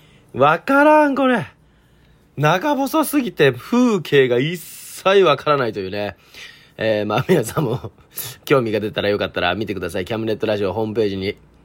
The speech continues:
あります。編集長の、あの、<laughs> ちょっとこっぱずかしそ-、そうな表情のね、やつですね。<laughs> えー、まあ、僕は四月の六日にライブがあって、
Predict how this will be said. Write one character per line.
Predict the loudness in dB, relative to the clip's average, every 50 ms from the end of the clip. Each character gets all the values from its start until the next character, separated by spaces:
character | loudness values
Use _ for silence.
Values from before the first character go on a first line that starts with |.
| _ -6
あ | -4 -2
り | -2 -2
ま | -2 -4 -4
す。 | -6 -6 -2
編 | 0 0 2 2
集 | 0 -2 -2
長 | -2 -2 -2
の、 | -2 -2 -4 -6 -8 -10 _ _ -20 -20 -20 -20 -20 -20 -20 -20 -16 -10
あ | -6 -4 -2
の、 | -2 0
<laughs> | 0 0 0 0 -2 -4 -4 -6 -6 -8 -14 _ _ -20 -20 _ _ _ -20 _ -20 -20 -16 -16 -16 -16 -16 -20 _ _
ち | -6
ょ | -4
っ | -2
と | -2 0
こ | 2 0
っ | 2 2
ぱ | 2 0
ず | 2 2
か | 2 0 0
し | 0
そ-、 | -2 -2 -2 -4 -4 -8
そ | -4 -2 0 0
う | 0
な | 0 -2 -2 -4 -4 -6 -10 -14 -20 -20 -6 -2
表 | 0 0 0
情 | 0 -4 -4
の | -4 -4
ね、 | -4 -4 -4 -6 -10 _
や | -12 -10 -10
つ | -12 -14
で | -18 -16
す | -10 -8
ね。 | -8 -8 -8 -10 -16 _ -20 -20 -18 -16 -14 -12 -10 -10 -10 -10 -10 _ -12 -12 -12
<laughs> | _ _ -20 -20 -18 -18 -18 -18 -18 -20 -20 -20 -12 -4 0
え | 2 4 4 4 4 4 4 4 4 2
ー、 | 2
ま | 2 0 0
あ、 | 0
僕 | 0 -2 -2
は | -2 -2 -2
四 | -4 -4 -4
月 | -4 -4 -4 -6
の | -6 -6 -4 -2 -2 -4 -4 -4
六 | -6 -8 -6
日 | -4 -4 -4
に | -4 -6 -8 -6
ラ | -6 -6
イ | -6 -6
ブ | -6
が | -8
あ | -10
っ | -8 -8
て、 | -8 -8 -8 -10